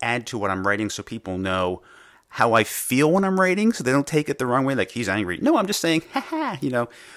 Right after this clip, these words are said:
But, but still being able to write is a very important skill. And I've heard it said that you are not a writer, if you consider yourself a writer, unless you're writing something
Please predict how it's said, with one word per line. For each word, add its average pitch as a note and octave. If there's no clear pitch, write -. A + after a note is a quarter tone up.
But, A2+
but -
still D#3+
being C3
able B2
to -
write F#2+
is G2+
a G2
very G#2
important G2+
skill. G2
And G#2+
I've G#2
heard A2
it -
said A2
that E2+
you G#2+
are C3
not A2
a F#2+
writer, F2+
if -
you E2+
consider -
yourself D2+
a -
writer, F2
unless F#2+
you're F#2
writing F2+
something -